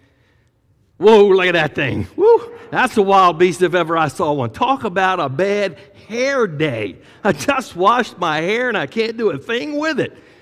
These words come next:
Eighty pounds of wool they cut off of this one sheep. I'd say that the sheep's caregivers were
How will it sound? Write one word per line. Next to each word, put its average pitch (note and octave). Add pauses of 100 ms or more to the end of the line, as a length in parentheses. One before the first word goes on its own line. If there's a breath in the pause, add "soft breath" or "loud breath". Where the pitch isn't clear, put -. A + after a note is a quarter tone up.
(300 loud breath)
Eighty D4+
pounds A3+
of E3+
wool D3 (360 loud breath)
they D3+
cut G#3
off F3+
of D3
this E3+
one A3 (220 loud breath)
sheep. - (600 soft breath)
I'd A3
say A3+
that G#3+
the G3
sheep's G#3+
caregivers A3
were F3